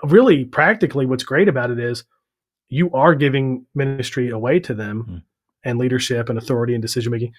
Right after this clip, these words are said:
Speaker 1: which frees up time for you to continue
Speaker 2: Yeah.
Speaker 1: to build elsewhere.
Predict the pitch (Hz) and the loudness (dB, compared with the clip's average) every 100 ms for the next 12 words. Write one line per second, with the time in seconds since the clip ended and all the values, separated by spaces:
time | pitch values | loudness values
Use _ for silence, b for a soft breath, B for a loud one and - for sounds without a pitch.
0 | b b - - 156 143 131 - 143 - | b b -4 2 4 4 2 -2 -4 -2
1 | 120 143 135 113 110 _ - 117 117 123 | -2 0 0 -2 -8 _ -10 -6 -2 -2
2 | 113 117 110 110 113 - 90 | -2 -4 -4 -4 -6 -10 -18